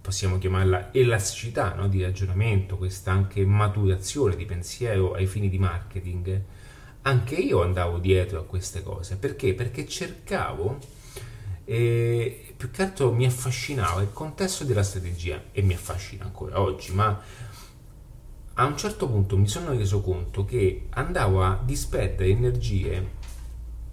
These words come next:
non sull'obiettivo finale,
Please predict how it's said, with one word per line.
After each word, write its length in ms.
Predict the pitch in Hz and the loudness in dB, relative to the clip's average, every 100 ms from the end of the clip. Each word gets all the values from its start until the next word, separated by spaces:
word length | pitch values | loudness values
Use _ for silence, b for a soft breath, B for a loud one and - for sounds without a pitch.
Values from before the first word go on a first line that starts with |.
| - - - - - - - - | -10 -10 -8 -8 -10 -10 -10 -8
non 600 | 135 185 240 143 95 92 95 | -4 -2 0 4 6 4 2
sull'obiettivo 880 | - 120 107 95 98 98 110 104 95 | -2 0 4 4 4 2 2 4 4
finale, 540 | 90 80 - - | 2 -4 -6 -8